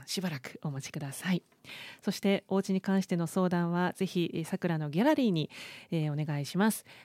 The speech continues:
株式会社さくらは富山と魚津にギャラリーがあります。富山ギャラリーは富山市二口町、富山市黒瀬の黒瀬交差点の近くです。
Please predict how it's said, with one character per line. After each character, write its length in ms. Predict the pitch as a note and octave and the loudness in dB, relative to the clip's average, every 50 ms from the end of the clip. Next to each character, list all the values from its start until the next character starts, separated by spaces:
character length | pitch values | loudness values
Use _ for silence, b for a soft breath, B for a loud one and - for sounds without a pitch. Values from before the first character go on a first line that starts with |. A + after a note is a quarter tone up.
| B | B
株 200 | B B3+ A#3 C#4+ | B 4 6 6
式 240 | C4 - - C4+ C4+ | 4 2 2 2 4
会 160 | B3+ B3+ B3 | 4 6 4
社 140 | A3+ - G3+ | 4 4 2
さ 100 | - G#3+ | 2 2
く 120 | - - F3+ | 2 2 4
ら 120 | F3 E3+ | 4 6
は 200 | F#3+ G#3+ G#3+ - _ | 6 6 4 4 _
富 140 | - D4 E4+ | 2 4 6
山 260 | F4 E4 C#4+ C#4 B3 | 6 6 6 4 4
と 240 | - - C4 C4 - - | 6 6 6 6 6 4
魚 240 | C#4 D#4+ E4+ D#4+ - | 4 6 6 6 6
津 120 | - B3+ | 6 6
に 200 | B3+ D4 C4+ - | 6 6 4 4
ギ 100 | - G#3 | 4 4
ャ 60 | G3+ | 6
ラ 100 | G3+ F#3 | 6 6
リ 200 | F3 F3 D#3+ D#3 | 4 4 2 2
ー 0 | D#3+ | 2
が 80 | D#3 | 0
あ 40 | D3 | 0
り 120 | D3+ D3 | 0 2
ま 100 | D#3+ F#3 | 2 2
す。 140 | E3 - - B B B B B B | 2 0 -2 B B B B B B
富 140 | - B3+ D#4 | 4 6 6
山 240 | E4+ E4 E4+ E4 | 6 6 4 4
ギ 120 | D4+ D#4 D#4+ | 4 4 6
ャ 20 | |
ラ 120 | D4+ D4 C4+ | 6 6 6
リ 220 | B3 G#3+ G3+ G3 | 6 6 6 6
ー 40 | G3 | 6
は 200 | G3+ A3 - - _ | 6 4 4 2 _
富 160 | - - G#3 A#3 | 0 4 4 6
山 240 | B3 A#3+ A#3+ A#3+ | 6 6 4 4
市 220 | A3+ - - E3+ D3 | 2 2 2 0 0
二 240 | - - - A#3+ - | 0 -2 -2 -2 -2
口 240 | - - - A#3+ | -2 -2 2 4
町、 400 | A3+ G3+ F#3 - - D#3+ D3 - B B B B B B | 4 4 4 2 0 -2 -2 -2 B B B B B B
富 160 | - A3 A3+ | 4 6 6
山 160 | A#3 A3+ A3 | 6 6 4
市 180 | - - F3+ - | 4 2 0 2
黒 300 | - - D#4+ F4 E4+ - | 2 4 4 4 4 4
瀬 160 | - C4 B3+ | 4 6 6
の 220 | B3 C4+ - - - | 6 6 4 4 2
黒 220 | - A3 G3 F3+ | 4 4 4 4
瀬 180 | - - D3 - | 4 2 -2 0
交 200 | - G3+ A3 A#3+ | 2 2 2 4
差 120 | - B3 | 2 2
点 220 | A#3 - A#3 A#3 A3+ | 2 4 4 4 6
の 140 | A#3+ B3 - | 4 4 2
近 220 | - - F#3+ F3+ | 2 0 -2 0
く 100 | - D3+ | 0 0
で 140 | C#3 E3+ F#3 | 2 2 2
す。 140 | - - | 0 -2